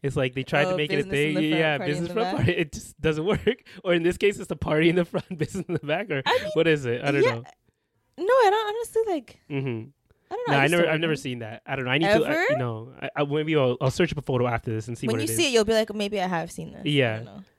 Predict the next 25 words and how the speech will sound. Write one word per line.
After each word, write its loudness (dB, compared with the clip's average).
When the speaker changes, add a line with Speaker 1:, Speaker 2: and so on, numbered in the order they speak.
Speaker 1:
Okay, 2
we 4
went 6
way 2
off -4
here. -6
Speaker 2:
We -2
did. -2
Speaker 1:
Okay. -2
Speaker 2:
Went -8
on -
a -6
Speaker 1:
So, 2
Speaker 2:
little 2
tangent. 2
Sorry, 0
Speaker 1:
<laughs> -
Speaker 2:
guys. -2
<laughs> -20
Speaker 1:
since, 0
um, 2
w-, -4
our 4
original 4
topic, 2